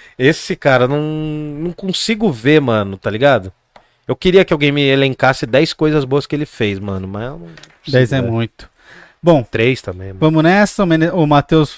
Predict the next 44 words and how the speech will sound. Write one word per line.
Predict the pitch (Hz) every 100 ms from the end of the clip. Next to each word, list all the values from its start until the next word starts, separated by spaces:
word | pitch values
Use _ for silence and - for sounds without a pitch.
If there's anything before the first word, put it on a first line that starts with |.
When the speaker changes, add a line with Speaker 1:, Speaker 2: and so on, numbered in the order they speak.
| -
Speaker 2:
o | 165 131 123
Matheus | 127 127 - 135
Menestrel | 135 135 - 131
mandou | 135 131 127
que | 135
vai | 123 123
ver | 123
o |
bebê. | 123 135 139 175 - -
Boa | 135 135
pra | -
nós. | 131 147 165 - - - -
Speaker 1:
Um | 143
Speaker 2:
Boa. | 147
Speaker 1:
beijo | 170 190 180
pro | - 156
Aquiles, | 147 - 151 190 214 226 -
filhinho | - - 123 131 139
do | 127
Matheus. | 123 110 - 127 165 202 208 - _ _
Speaker 2:
Aquiles. | - 127 - 147 143
Speaker 1:
Logo, | 135 143
logo, | 139 139 151 143
é, | 117 123 135
logo, | 110 117 123
logo | 123 127 135
o |
Matheus | 143 - 135
cola | - 131 131
aqui | - 120
também, | - 110 101
Menestrel. | 92 95 98
Speaker 2:
E |
traz | 139 165 165
o | 175 165 143
nenê. | 139 143 120 107 - _ _ _ _ - - _ _
Já | 147
Speaker 1:
É. |
Speaker 2:
tem | 156 175 170 170
grupo | 151 170 -
nazista | 175 156 123 170 -
com | 175 175
arma, | 131 131 127 120
né? | 123 131